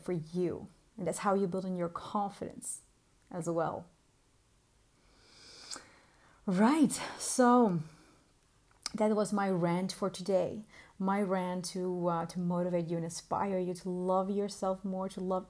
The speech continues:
everything about yourself, to want that for yourself, and, um, and to,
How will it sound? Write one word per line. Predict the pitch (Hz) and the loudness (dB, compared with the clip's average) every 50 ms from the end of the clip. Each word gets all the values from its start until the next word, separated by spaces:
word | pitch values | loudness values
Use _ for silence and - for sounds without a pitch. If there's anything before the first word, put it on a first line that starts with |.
| - - | -4 2
everything | 190 190 185 196 202 202 202 196 190 | 2 2 2 2 -2 -2 -2 -4 -4
about | 190 180 185 180 180 180 175 196 | -4 -2 -2 -2 -2 -2 -2 -4
yourself, | 196 190 - - - 185 - - | -6 -6 -6 -6 -6 -6 -6 -4
to | - 190 170 165 165 175 - | -6 -6 -6 -6 -8 -6 -4
want | 202 190 190 190 190 190 | -4 -2 -2 -2 -4 -2
that | - 196 185 185 - | 0 -2 -2 -2 -4
for | - - 196 190 | -6 -4 -2 -2
yourself, | 190 185 190 185 - - 185 185 190 196 - - - - - - - - - _ - | -2 -2 -4 -6 -4 -4 -2 -2 -2 -6 -8 -14 -20 -20 -20 -20 -20 -20 -20 _ -8
and, | 208 202 196 185 180 180 180 175 | -6 -4 -4 -4 -4 -4 -4 -2
um, | 180 180 180 175 175 175 175 175 175 170 175 175 175 175 _ _ _ _ _ _ _ _ _ _ _ _ _ - | 0 0 0 0 -2 -2 -2 -4 -4 -4 -6 -6 -8 -12 _ _ _ _ _ _ _ _ _ _ _ _ _ -8
and | 208 202 175 - | -6 -6 -4 -4
to, | 208 185 175 | -4 -4 -4